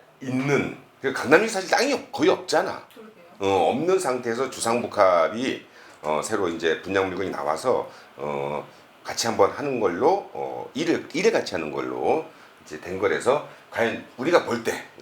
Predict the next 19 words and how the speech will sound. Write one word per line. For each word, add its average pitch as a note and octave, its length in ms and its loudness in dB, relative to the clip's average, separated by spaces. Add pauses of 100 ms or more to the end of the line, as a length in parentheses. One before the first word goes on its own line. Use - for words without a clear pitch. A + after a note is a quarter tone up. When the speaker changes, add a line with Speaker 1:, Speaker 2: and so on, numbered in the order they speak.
(120)
Speaker 1:
그동안 A2+ 280 4
배운 G2+ 200 0
걸로 G2+ 120 4
볼 F2 140 -2
때 E3+ 220 0 (320)
어떤지, C3 1040 -2
어떤지 G2+ 680 0 (280)
같이 - 260 -6
보겠습니다. E2 1120 0 (560)
자, B2+ 560 2
일단은 D#3+ 720 2 (600)
여기 A2 100 -4
보시면 A2+ 800 2 (480)
여기가 B2 580 4 (140)
삼성 C3 640 0 (600)
Speaker 2:
네. G3 120 -12 (160)
Speaker 1:
사옥 C3 800 2
빌딩들이 A#2 340 -2
있는데, F#2 680 2